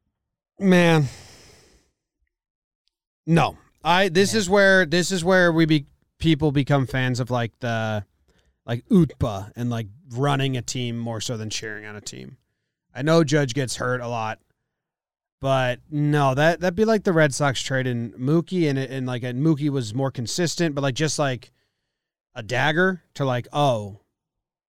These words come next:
Speaker 1: what the fuck? And it's, he's got one year left after this year. So I don't even really know how much you'd get. You'd get a decent amount 'cause it's Aaron Judge, but,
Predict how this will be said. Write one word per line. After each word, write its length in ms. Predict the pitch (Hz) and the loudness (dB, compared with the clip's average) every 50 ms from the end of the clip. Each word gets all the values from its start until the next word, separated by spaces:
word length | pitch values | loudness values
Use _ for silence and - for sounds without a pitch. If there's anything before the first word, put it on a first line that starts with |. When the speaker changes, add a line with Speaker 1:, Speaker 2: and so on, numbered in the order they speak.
| _ | _
Speaker 1:
what 200 | _ 117 123 117 | _ -10 -10 -10
the 60 | - - | -10 -10
fuck? 420 | - - 127 123 143 151 - - _ _ _ _ _ _ _ _ - | -8 -6 -4 -4 -4 -6 -8 -12 _ _ _ _ _ _ _ _ -6
And 140 | 147 160 170 | 0 2 2
it's, 240 | 165 135 - - - _ _ _ _ _ _ _ _ | 2 0 -2 -8 -10 _ _ _ _ _ _ _ _
he's 220 | - 180 202 190 | -12 -10 -8 -4
got 320 | - 233 233 226 214 180 - _ _ _ _ _ _ _ _ _ _ | -2 0 2 2 2 0 -2 _ _ _ _ _ _ _ _ _ _
one 460 | - 131 117 123 139 143 151 156 156 147 | -20 -10 -4 -2 2 2 2 2 2 2
year 280 | 131 127 139 143 151 | 0 0 0 0 2
left 260 | 151 151 151 143 - | 2 0 0 0 -2
after 260 | 165 156 147 - 160 151 | -2 -2 -2 -4 -4 -6
this 240 | 151 156 143 - | -4 -4 -4 -4
year. 300 | 170 160 160 160 160 156 _ _ _ _ _ _ _ _ _ _ _ _ _ _ _ _ _ _ _ _ _ _ _ _ _ | -2 -2 -2 -2 -4 -6 _ _ _ _ _ _ _ _ _ _ _ _ _ _ _ _ _ _ _ _ _ _ _ _ _
So 140 | - - 123 | -18 -12 -10
I 80 | 120 123 | -8 -4
don't 260 | 113 147 165 190 202 | -2 0 2 2 4
even 200 | 202 170 156 143 | 2 2 2 0
really 220 | 143 147 143 127 | 0 0 0 -2
know 240 | 113 107 110 120 120 | -4 -6 -8 -8 -8
how 280 | 117 - - - 117 120 | -8 -8 -8 -6 -6 -4
much 280 | 123 127 127 120 - | -4 -4 -6 -6 -6
you'd 140 | 131 123 117 | -8 -10 -8
get. 260 | 117 131 127 127 127 | -6 -6 -6 -6 -6
You'd 140 | 156 190 185 | -8 -8 -4
get 140 | 233 233 220 | -2 -2 0
a 60 | 175 | -2
decent 420 | 127 104 98 113 113 117 - - 131 | -2 -4 -8 -10 -8 -8 -8 -8 -6
amount 280 | 127 131 131 131 135 - | -6 -4 -4 -6 -6 -8
'cause 120 | 127 113 | -8 -10
it's 140 | 110 101 - | -10 -8 -10
Aaron 220 | 127 117 110 101 92 | -10 -10 -10 -10 -10
Judge, 420 | - 110 113 113 120 127 123 - | -8 -6 -6 -4 -4 -6 -6 -4
but, 260 | - 123 120 117 - | -2 -2 -2 -2 -4